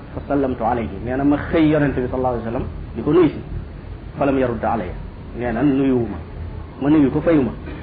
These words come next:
"Wa qaala, idhab faghsil anka haadha." "Demal, boo demee nga raxas nii nga mel." Nee na ma dem raxas nii ba ñëw door ko nuyu, mu door maa fay moom Yonent bi sallallahu alayhi wa sallam. Kon tegtaloo ci xadis boobu, <coughs> xadis boobu,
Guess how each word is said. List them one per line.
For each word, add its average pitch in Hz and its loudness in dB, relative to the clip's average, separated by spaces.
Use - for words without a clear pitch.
"Wa 127 -2
qaala, 175 4
idhab 185 4
faghsil 143 0
anka 123 0
haadha." 101 -4
"Demal, 196 4
boo 139 2
demee 135 0
nga 131 0
raxas 113 -4
nii 120 -4
nga 117 -2
mel." 98 -2
Nee 120 -2
na 117 0
ma 113 -2
dem 113 -2
raxas 110 -4
nii 92 -8
ba 101 -6
ñëw 120 -4
door - 0
ko 120 -2
nuyu, 135 2
mu 117 -4
door 131 2
maa 120 0
fay 117 -4
moom 110 -4
Yonent 110 -4
bi 123 -6
sallallahu 101 -6
alayhi 87 -8
wa - -12
sallam. 73 -12
Kon 127 0
tegtaloo 208 4
ci - -4
xadis 151 0
boobu, - -12
<coughs> - -6
xadis 180 2
boobu, 143 2